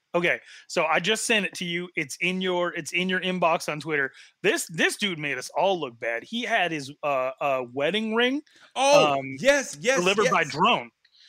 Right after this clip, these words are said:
Speaker 1: Yeah, yeah, yeah, yeah. I think all that stuff's cool. I just didn't participate this year, and I don't feel bad about it.
Speaker 2: Okay, well, I will get it in just, <laughs> I will continue to, uh, I will effort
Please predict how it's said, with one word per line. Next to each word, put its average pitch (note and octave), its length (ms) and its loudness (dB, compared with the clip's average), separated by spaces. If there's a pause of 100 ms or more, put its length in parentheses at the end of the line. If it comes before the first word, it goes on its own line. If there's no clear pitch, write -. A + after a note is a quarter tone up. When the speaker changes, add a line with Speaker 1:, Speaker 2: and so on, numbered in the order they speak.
(240)
Speaker 1:
Yeah, F3 340 2
yeah, D#3 180 0
yeah, G3+ 200 4
yeah. C#3 160 0 (100)
I D4 140 6
think B3 180 -2
all G#3+ 140 4
that F#3 140 0
stuff's - 280 -6
cool. C#3 320 -10
I E3+ 80 2
just F#3+ 200 -6
didn't F#3 200 -2
participate D3+ 640 -2
this C#3 180 -4
year, D3+ 80 0
and D3 100 -2
I D#3 40 0
don't D3+ 160 -4
feel C#3 160 -8
bad C#3+ 260 -4
about A2 200 -16
it. C3+ 60 -20 (600)
Speaker 2:
Okay, D#3+ 360 -8 (100)
well, C#3+ 320 -8
I E3+ 220 -4
will F#3+ 220 -8
get C#3+ 320 -8
it B2 200 -12 (120)
in C3+ 200 -14
just, C3+ 400 -10 (120)
<laughs> - 120 -16
I D#3 140 -4
will E3+ 180 -10
continue C#3+ 680 -14
to, C3 360 -16
uh, A#2+ 300 -8
I B2+ 80 -10
will B2+ 300 -14
effort D3+ 400 -10